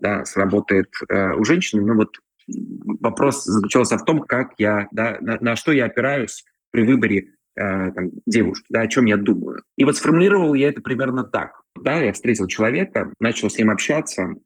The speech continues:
и нужно представить, что вот всё, я с этим человеком не сплю. Всё, э, секса нет с этим человеком.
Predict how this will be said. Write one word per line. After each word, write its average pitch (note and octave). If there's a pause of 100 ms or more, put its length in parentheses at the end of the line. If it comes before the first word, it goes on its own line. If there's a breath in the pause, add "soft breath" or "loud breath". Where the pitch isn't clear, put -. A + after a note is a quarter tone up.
(140)
и B2+
нужно C#3 (260)
представить, F3
что -
вот A2
всё, B2
я G#2
с -
этим A2
человеком A2
не A#2+
сплю. -
Всё, C3
э, -
секса -
нет G#2+
с -
этим -
человеком. -